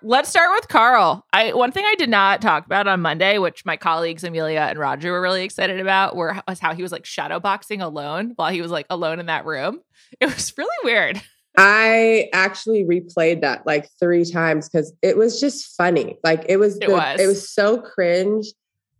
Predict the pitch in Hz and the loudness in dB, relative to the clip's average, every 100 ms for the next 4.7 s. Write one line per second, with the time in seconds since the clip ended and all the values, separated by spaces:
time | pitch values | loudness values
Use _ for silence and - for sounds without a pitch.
0 | _ 208 202 196 - 202 196 180 156 151 | _ 0 2 0 0 0 2 2 2 2
1 | - - 170 170 170 180 170 165 160 156 | 0 0 0 2 0 2 2 2 -2 -4
2 | 156 - 156 156 147 143 143 - - 151 | -4 -8 -8 -4 -2 -2 -6 -10 -6 -2
3 | 147 139 131 - 165 _ _ _ _ - | 0 -2 -4 -8 -12 _ _ _ _ 0
4 | 185 190 180 175 - - 185 | 2 4 2 0 -10 -8 -4